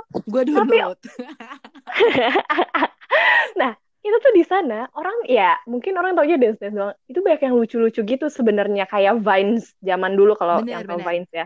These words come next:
Speaker 1: Bener.
Speaker 2: Mm-mm, jadi orang kayak storytelling, kayak ngasih scene, meragain scene yang lucu-lucu. Bahkan di Twitter juga ada yang lucu-lucu kayak gitu. Dan ternyata kalau ditelisik-telisik itu tuh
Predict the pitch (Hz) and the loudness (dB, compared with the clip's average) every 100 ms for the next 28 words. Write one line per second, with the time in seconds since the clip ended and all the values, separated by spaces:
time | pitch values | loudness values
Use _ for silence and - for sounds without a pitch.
0 | - 165 180 165 330 311 339 285 262 294 | -12 -20 -18 -12 -8 -2 2 4 4 2
1 | 294 294 - - 220 208 202 208 180 180 | 0 -2 -4 -4 0 0 0 -2 -2 0
2 | 214 262 277 226 208 196 202 226 - - | 2 0 0 -2 -2 -8 -10 -16 -12 -4
3 | 247 254 226 208 175 196 185 - 254 254 | -2 0 0 -2 -2 -4 -8 -8 -4 -2
4 | 220 208 202 196 190 _ 240 262 - - | -2 -4 -2 -2 -2 _ 2 2 2 -10
5 | - - 208 254 254 233 214 247 233 202 | -20 -14 -6 -2 -2 -4 -8 -6 -2 0
6 | 196 196 190 196 180 190 180 180 175 - | 0 0 -4 -4 -6 -8 -8 -8 -8 -6
7 | 208 220 214 240 302 _ - _ _ - | -6 0 0 0 -4 _ -20 _ _ -8
8 | 233 196 - 339 294 233 208 214 196 - | -4 -4 -4 0 2 2 0 -4 -10 -10
9 | 160 156 - 262 233 247 370 | -10 -10 -16 -6 -6 -4 -10